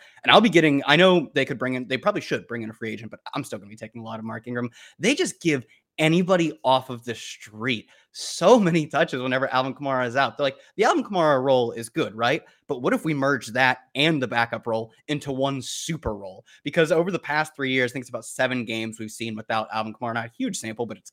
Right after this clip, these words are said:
kind of obvious how they wanna play it. The Saints' top running back by carries in non-Kamara games has averaged seventeen point four carries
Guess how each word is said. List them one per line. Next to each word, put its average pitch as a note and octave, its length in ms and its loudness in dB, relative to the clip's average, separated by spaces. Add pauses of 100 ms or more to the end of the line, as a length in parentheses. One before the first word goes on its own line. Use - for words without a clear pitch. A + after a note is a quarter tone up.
kind B2 200 -2
of A2 80 -4
obvious A2+ 320 0
how A#2 100 -6
they A2+ 80 -6
wanna A2 240 -8
play C3+ 240 0
it. A#2 100 -2 (260)
The B2 60 -12
Saints' E3 360 -4
top - 320 -6
running B2+ 240 -2
back B2+ 260 -2
by A2+ 80 -10
carries C3 560 -4
in B2+ 320 -2
non-Kamara A#2 640 -4
games A#2+ 240 -8
has A2+ 100 -12
averaged G#2+ 260 -8
seventeen B2 520 -8
point A#2 300 -10
four A#2 160 -2
carries A#2+ 380 -4